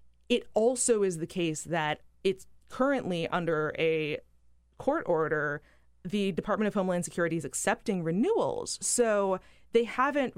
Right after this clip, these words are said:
really started issuing those yet because that court order just happened a month ago and it tends to take them a few months. But, like, right now,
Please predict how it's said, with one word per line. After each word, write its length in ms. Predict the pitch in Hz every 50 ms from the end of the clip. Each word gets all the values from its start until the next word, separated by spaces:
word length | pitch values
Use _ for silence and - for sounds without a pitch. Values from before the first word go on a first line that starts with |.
| 170 190
really 360 | 214 214 202 196 196 190 190
started 460 | 180 - - 180 180 170 170 - -
issuing 360 | - 160 - - 226 247 262 269
those 240 | 285 294 294 285
yet 200 | 320 330 330 320
because 500 | - - - - 208 180 180 170 160 151
that 240 | - 180 170 - - - -
court 200 | - 190 180 165 -
order 200 | 185 185 190 196
just 200 | - 165 160 -
happened 240 | - 151 - 165 160
a 40 | 156
month 200 | 151 143 151 -
ago 140 | 196 214 220
and 100 | 220 185
it 60 | -
tends 200 | - 165 160 -
to 80 | - -
take 180 | 139 139 -
them 100 | - 220
a 40 | 240
few 140 | - 277 269
months. 240 | 285 311 330 - -
But, 160 | - - -
like, 220 | 196 180 - - - - - - - - -
right 240 | 180 196 233 233 - -
now, 560 | 302 349 320 254 233 208 196 190 180 180 180